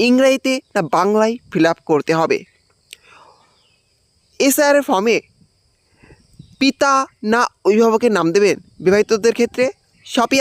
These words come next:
আজকে এই ভিডিওতে step by step সমস্ত কিছু জানতে পারবেন। আর ইতিমধ্যে কিন্তু আবার একটি বিরাট বড় ঘোষণা হয়েছে। চলুন আজকের ভিডিওর মধ্যে দেখে নেওয়া যাক যে এসআইআর এর ফর্ম আপনি নিজে নিজেই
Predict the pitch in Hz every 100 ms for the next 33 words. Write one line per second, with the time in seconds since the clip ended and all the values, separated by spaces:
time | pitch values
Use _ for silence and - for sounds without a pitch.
0 | 254 - - 254 - _ - 254 254 208
1 | 202 196 208 208 _ _ _ _ _ -
2 | - 269 277 214 254 262 - 240 226 233
3 | _ _ _ - 226 226 240 - 233 220
4 | - 233 226 _ - 131 165 160 180 160
5 | 147 - _ _ _ - - - _ -
6 | 160 233 269 269 269 262 254 269 254 _
7 | 170 202 202 185 220 233 240 233 247 240
8 | 233 226 254 - _ _ _ - 269 277
9 | - - 196 226 - 277 233 185 214 233
10 | 208 233 226 240 240 _ 233 233 - 214
11 | - 240 247 - 214 226 269 _ - -
12 | _ - 202 247 262 220 254 262 269